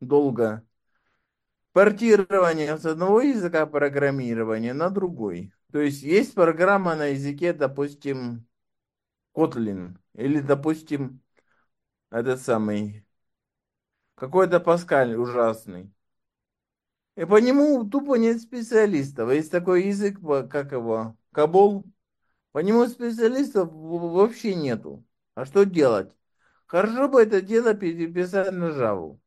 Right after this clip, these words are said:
например. И как оценить, сколько это вообще займёт времени? Наверное, разница между языками имеет значение, потому что Кабол это что-то одно, а Java — это что-то другое.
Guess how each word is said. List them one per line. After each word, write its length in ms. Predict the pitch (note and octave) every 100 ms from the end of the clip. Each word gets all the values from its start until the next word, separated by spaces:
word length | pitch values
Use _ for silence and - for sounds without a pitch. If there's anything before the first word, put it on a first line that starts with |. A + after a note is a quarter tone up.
| _ _ _ _ _
например. 720 | A#2 C3+ C#3+ C3+ A2+ G2 F2+ _ _ _ _ _ _ _ _ _ _
И 100 | F3
как 220 | F3 C4+ C4+
оценить, 500 | D#4 D4 B3+ A#3 F#3+
сколько 260 | G#3+ A3
это 260 | A#3 A3 G3
вообще 380 | G3 G3+ G3+ G3
займёт 420 | F#3+ F#3 F#3+ F#3+
времени? 640 | E3 D3+ C3 G#2+ F#2+ D#2+ - _ _ _ _ _ _ _ _ _ _ _ _ _ _ _ _ _ _
Наверное, 600 | C#3 E3+ D#4 F#4 C#4 F#3
разница 540 | F#3 G#3 G3+ F#3+ F3 E3+
между 280 | E3+ D#3
языками 920 | D3+ D3 D3 D3+ E3+ F3+ F3+ F3 D#3+ B2 D3
имеет 340 | D#3 D#3+ D#3+
значение, 640 | D#3 F3 F3+ D#3+ A2+ G#2 G2+
потому 360 | A2+ C#3 D3
что 400 | D3+ C#3+ C3+ C3 _ _ _ _ _ _
Кабол 400 | - E3 F#3+ G#3
это 200 | F#3+ F#3
что-то 440 | F3 F3 E3 D#3 C3+
одно, 420 | C3+ F#3 B3+ A3+
а 140 | E3+
Java — 360 | C#3 C3+ D#3 D#3+
это 160 | E3+ E3+
что-то 340 | F3 F3 F3
другое. 800 | F3 G3+ G#3+ F#3 A#2 G2+ F2+